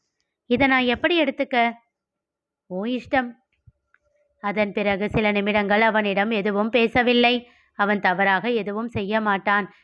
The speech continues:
என்று அவன் மேல் அவளுக்கு நம்பிக்கை அதிகம். ஜோஷி பற்றிய மீராவின் வலிகளையும் அவன் அறிவான். அதையும் நிச்சயமாக தன்னவன் சரி செய்வான் என்று நம்பினாள். ஆனால்,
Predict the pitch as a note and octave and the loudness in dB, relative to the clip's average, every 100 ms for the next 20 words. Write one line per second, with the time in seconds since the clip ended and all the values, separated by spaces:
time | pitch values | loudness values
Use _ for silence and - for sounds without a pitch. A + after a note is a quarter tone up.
0 | _ A#3+ A#3 A#3 A#3+ A3 G#3+ F#3+ G#3+ A#3+ | _ -2 0 2 2 2 -2 -2 0 0
1 | G3+ F#3+ F#3+ B3+ F#3+ F#3 A3+ C#4+ C4+ G3+ | 0 -2 -2 -2 0 -2 2 2 4 2
2 | G3+ G3 E3 _ _ _ - F#3+ G#3 G3+ | 0 -4 -6 _ _ _ -4 2 2 2
3 | A3 G#3 G#3 E3+ G3+ G3+ G#3 G3+ A3 A3 | 0 2 0 0 0 0 2 2 2 2
4 | G#3+ G3 F#3+ G#3 A3 G3 G3 A3+ A#3+ A#3+ | 0 0 0 2 2 2 2 2 2 2
5 | A#3 A3+ A#3+ A#3+ A#3 A#3 _ _ - G3 | 2 2 2 2 0 -4 _ _ -6 -2
6 | G3+ F#3 G#3 G3 - A#3 G#3 G3 F3+ B3 | -2 -4 -6 -8 -2 0 0 0 0 0
7 | A#3+ G3+ G3 G3+ G#3+ G#3 A3 B3 A3 G3+ | 0 0 0 0 2 2 2 4 4 4
8 | G#3 A#3+ G#3 B3 A#3 A3+ B3 A#3+ A#3+ A#3+ | 2 2 2 2 2 4 4 4 2 0
9 | - _ _ _ - F#3+ F#3+ G3+ | -8 _ _ _ -2 0 2 0